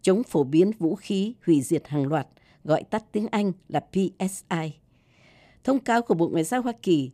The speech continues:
đã hoan nghênh tuyên bố của người phát ngôn Bộ Ngoại giao Việt Nam, ông Lê Hải Bình, hôm qua cho biết Hà Nội sẽ tham gia sáng kiến P S I. Ông Lê Hải Bình hôm hai mươi hai tháng năm được trích lời nói rằng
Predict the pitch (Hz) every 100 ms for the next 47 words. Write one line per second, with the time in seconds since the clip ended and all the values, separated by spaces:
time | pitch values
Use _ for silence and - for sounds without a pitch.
0 | _ - 180 240 226 233 214 - 233 196
1 | 220 185 151 147 131 240 226 214 208 185
2 | 160 - 139 208 208 139 - 202 196 180
3 | _ _ _ - 226 226 202 190 135 135
4 | 156 135 - - _ - 220 - 220 220
5 | 208 262 - 156 139 127 - - - 190
6 | 190 196 175 - 170 208 - 180 208 -
7 | 208 180 - 185 - 175 165 151 - _
8 | _ _ _ _ _ _ _ _ 240 254
9 | 254 208 147 143 151 131 - _ _ 226
10 | 233 220 233 226 220 202 220 233 220 196
11 | 127 - - 175 143 147 196 180 143